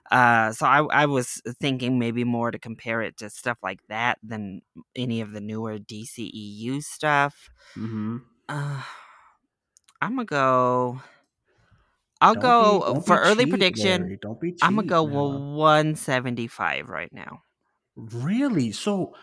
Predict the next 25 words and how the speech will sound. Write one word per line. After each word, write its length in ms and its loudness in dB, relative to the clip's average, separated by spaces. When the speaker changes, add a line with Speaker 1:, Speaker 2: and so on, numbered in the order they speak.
Speaker 2:
I 240 0
am 280 0
actually 440 0
surprised 720 -2
with 160 -6
this 320 -2
movie's 720 -4
projections, 960 -6
because 240 2
initially 680 0
I 160 -2
was 200 -2
like, 460 -4
"Man, 720 0
I, 220 -4
there's 240 -4
so 260 -4
much 460 -2
working 480 -2
against 520 -4
this 240 -8
movie, 480 -4
I 240 -2
feel 280 -4
like, 460 -12